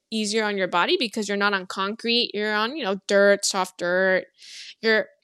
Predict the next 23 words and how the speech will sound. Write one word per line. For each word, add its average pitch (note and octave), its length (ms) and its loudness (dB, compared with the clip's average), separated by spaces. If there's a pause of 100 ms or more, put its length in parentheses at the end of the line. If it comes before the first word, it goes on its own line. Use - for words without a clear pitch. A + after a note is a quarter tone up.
(160)
you're A3+ 140 -2
not A#3 180 0
pounding G3 640 -2
as G3 160 -4
hard. F#3+ 560 -2
You're F#3+ 100 -8
not G3+ 120 -2
hitting G#3+ 240 -10
the G#3 60 -6
ground F#3 440 -2
as F#3 160 -4
hard. F3+ 600 0 (400)
Um, F#3 580 -2
so G3+ 220 0
I G3+ 80 2
think A3 100 -4
there's G#3+ 140 -4
a G3+ 40 0
lot G3 120 2
of F#3 80 -4
benefits F#3 500 -4
to F#3+ 160 -4
that D#3+ 360 0